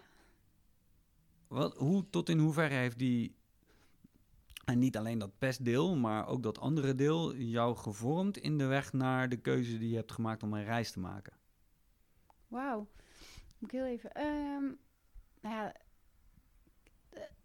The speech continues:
Speaker 2: eh, het reis maken zit ook in mij, want ik ben een reis. Ik, ik, mijn reizen is, dat zeg, is sterker nog, ik zie het zelfs nu ook al bij mijn zoon, eh, om een voorbeeld te geven.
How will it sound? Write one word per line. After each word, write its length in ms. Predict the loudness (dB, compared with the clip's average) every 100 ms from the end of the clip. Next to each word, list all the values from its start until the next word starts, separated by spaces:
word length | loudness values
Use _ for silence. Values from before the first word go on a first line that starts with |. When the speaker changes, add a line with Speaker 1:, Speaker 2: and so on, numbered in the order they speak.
| -12
Speaker 2:
eh, 460 | -8 -6 -6 -8
het 180 | -8 -10
reis 480 | -6 2 2 2 0
maken 440 | 0 0 -2 -6
zit 220 | -6 -4
ook 120 | -4 -4
in 140 | -4
mij, 440 | -2 0 0 -2 -8 -12
want 180 | -10 -8
ik 160 | -10 -6
ben 200 | -4 -2
een 120 | -2
reis. 480 | 0 0 0 -4 -8
Ik, 140 | -10
ik, 180 | -10 -14 -10
mijn 180 | -8
reizen 400 | -4 -4 -4 -6
is, 260 | -10 -10 -14 -18
dat 280 | -14 -12 -10
zeg, 240 | -6 -6
is 120 | -6 -8
sterker 220 | -8 -8
nog, 100 | -10
ik 80 | -10
zie 140 | -12
het 80 | -6
zelfs 200 | -6 -4
nu 140 | -6
ook 100 | -4
al 80 | -6
bij 160 | -4 -6
mijn 120 | -6
zoon, 400 | -4 -4 -4 -4
eh, 180 | -4 -6
om 120 | -6
een 80 | -6
voorbeeld 340 | -6 -8 -8 -10
te 80 |
geven. 580 | -10 -8 -8 -10 -12 -14